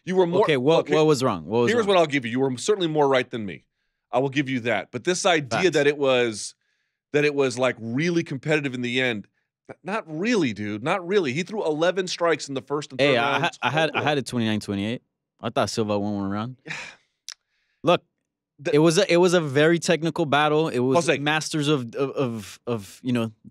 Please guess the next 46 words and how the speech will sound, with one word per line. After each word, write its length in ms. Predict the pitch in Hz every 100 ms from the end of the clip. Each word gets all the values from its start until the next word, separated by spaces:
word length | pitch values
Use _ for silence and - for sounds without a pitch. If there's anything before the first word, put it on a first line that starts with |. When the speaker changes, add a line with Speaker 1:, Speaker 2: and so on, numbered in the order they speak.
| _
Speaker 2:
deception. 680 | 120 - 156 127 - 143 139
Speaker 1:
I 100 | 156
think 220 | 180 240 202
it 60 |
was, 160 | 180 147
I 200 | 151 180
think 140 | 214 196
Speaker 2:
Uh, 40 |
Speaker 1:
it 40 |
was 160 | 170 117
one 280 | 127 160 196
round 300 | 175 151 156
where 200 | 143 135
it 40 |
was 140 | 135 -
close, 460 | 131 95 82 - 127
and 80 | 135
I 40 |
think 160 | 143 143
it 40 |
was 120 | 123
two 220 | - 180 170
rounds 340 | 156 147 127
where 100 | 117
one 200 | 120 131
guy 200 | 123 120
just 240 | 110 101 - _
kind 220 | 131 135
of 140 | 104 -
styled 380 | - 117 110
on 140 | 95 85
the 100 | 85
other 160 | 78
guy, 280 | 76 69 65 _ _ _
to 80 | -
be 140 | 113 113
honest 240 | 113 101
with 140 | 98
you. 100 | 92
And 100 | 104
the 60 | 110
tape 300 | - 156 160
kind 240 | 143 139
of 60 | 110
shows 340 | - 123 123
that. 260 | 90 80